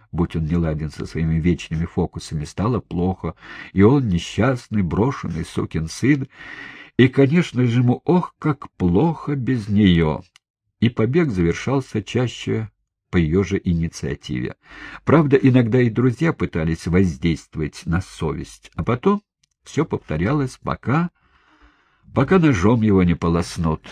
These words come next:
или по башке трубой не огреют, или дырок в его шкуре не наделают. Шуточки все, Господи! Сколько уже было их, этих "пока". И все не успокоится, не степенится.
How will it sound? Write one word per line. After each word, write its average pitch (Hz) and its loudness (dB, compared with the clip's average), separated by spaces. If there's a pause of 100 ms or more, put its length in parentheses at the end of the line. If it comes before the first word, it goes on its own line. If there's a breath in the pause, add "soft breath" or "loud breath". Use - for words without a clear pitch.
или 127 6
по 110 2
башке 92 2
трубой 85 2
не 85 2
огреют, 80 0
или 113 4
дырок 90 2
в - -8
его 87 2
шкуре 82 -4
не 80 -2
наделают. 82 -2 (420)
Шуточки - -6
все, 73 -8
Господи! - -6 (760 loud breath)
Сколько - -2
уже 92 0
было 104 2
их, 98 -2 (160)
этих - -2
"пока". 65 -4 (720)
И 90 0
все - -2
не 147 -2
успокоится, 113 -2
не 90 2
степенится. 107 -2